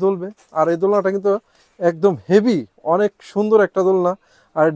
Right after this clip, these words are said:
দোলনাটার নাম দিছি আমরা গোল্ডেন এ প্লাস। গোল্ডেন এ প্লাসটা দেওয়ার একটাই কারণ, দেখেন প্রত্যেকটা দোলনার সাথে স-, আপনার এসএস কালার তো আছেই, পাশাপাশি গোল্ডেনের ডিজাইন দেওয়া আছে, দুইটা স্টার থাকবে, কত এই সাইডেও স্টার আছে, পাশাপাশি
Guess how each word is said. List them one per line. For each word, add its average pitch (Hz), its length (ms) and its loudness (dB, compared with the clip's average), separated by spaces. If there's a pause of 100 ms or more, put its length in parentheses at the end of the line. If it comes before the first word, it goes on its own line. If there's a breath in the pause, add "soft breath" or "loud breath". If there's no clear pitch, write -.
দোলনাটার 196 420 2
নাম 202 160 2
দিছি 202 240 -10
আমরা 180 140 -2 (160)
গোল্ডেন 190 260 -2 (180)
এ - 100 -2
প্লাস। 139 260 -4 (360)
গোল্ডেন 180 300 2
এ - 60 -4
প্লাসটা 214 380 0
দেওয়ার 208 160 2 (100)
একটাই 202 260 -2
কারণ, 190 160 0 (460 soft breath)
দেখেন 175 340 2
প্রত্যেকটা 226 400 -2
দোলনার 214 260 4
সাথে 196 240 -4
স-, - 120 -20 (680)
আপনার 196 200 0 (140)
এসএস 220 260 -2
কালার 226 260 6
তো 226 120 6
আছেই, 220 220 -2 (120)
পাশাপাশি 196 360 -2 (120)
গোল্ডেনের 208 420 2
ডিজাইন 180 280 0
দেওয়া 147 240 0
আছে, 127 180 -16 (460)
দুইটা 190 200 0 (120)
স্টার 202 280 0
থাকবে, 175 220 -2 (100)
কত 196 140 -6 (320)
এই 214 100 -2
সাইডেও 220 300 4
স্টার 214 240 -2
আছে, 240 160 -2 (460)
পাশাপাশি 214 380 0